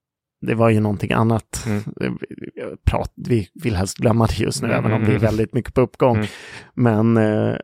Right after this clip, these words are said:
Speaker 1: men då också så var det som man såg i Nordamerika och Centralamerika, att det var så otroligt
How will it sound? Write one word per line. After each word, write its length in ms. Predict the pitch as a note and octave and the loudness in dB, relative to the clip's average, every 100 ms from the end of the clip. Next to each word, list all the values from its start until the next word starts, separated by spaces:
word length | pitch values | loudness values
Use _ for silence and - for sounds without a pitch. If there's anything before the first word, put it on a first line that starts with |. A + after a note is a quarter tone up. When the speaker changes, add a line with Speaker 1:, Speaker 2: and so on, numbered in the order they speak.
| _ | _
Speaker 1:
men 400 | A#2+ A2+ A2 A2 - | -2 0 2 0 -2
då 440 | G#2+ C3+ D3+ D3+ | 0 0 2 0
också 420 | F3 D#3+ - - C#3 | 0 -2 -8 -4 -2
så 140 | B2+ | 0
var 200 | A#2 D3 | 0 0
det 80 | C3 | -2
som 180 | - A#2 | -6 -6
man 140 | A#2 | -6
såg 460 | - D#3+ D#3 C3+ A#2+ | -2 -2 2 2 2
i 480 | A#2 A2 G#2+ G#2+ G#2 - - _ | 0 2 2 0 -2 -14 -20 _
Nordamerika 760 | C3 C3+ A2 A2 C3+ C#3 A#2 A#2 | 0 2 2 0 2 2 0 -2
och 60 | |
Centralamerika, 920 | - A2+ - C3 G#2+ A2+ C#3+ A#2+ - A#2 | -4 -6 2 4 4 2 2 2 0 -4
att 160 | - | -4
det 60 | A2+ | -4
var 120 | A2+ | -2
så 200 | - - | -4 -8
otroligt 680 | - - - F3 A#2 A2 | -10 -8 0 0 0 -4